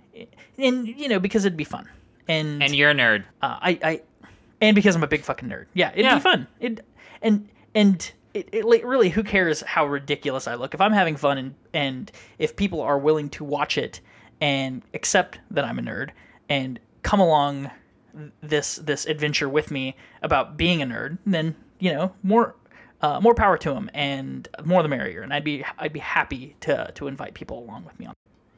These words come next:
Speaker 2: Uh, well, actually, one of my, uh, one of my, my probably longer term goals once I, uh, also have a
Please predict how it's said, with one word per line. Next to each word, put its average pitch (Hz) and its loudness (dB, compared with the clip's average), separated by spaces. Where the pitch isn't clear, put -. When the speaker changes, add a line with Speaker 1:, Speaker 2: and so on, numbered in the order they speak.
Speaker 2:
Uh, 120 2
well, 202 6
actually, 214 4
one 165 4
of 170 2
my, 156 8
uh, 123 6
one 139 -2
of 147 -2
my, 147 0
my 131 2
probably 127 2
longer 113 2
term 110 -2
goals 104 0
once 101 -4
I, 98 2
uh, 95 0
also 98 -4
have 92 -2
a 90 -4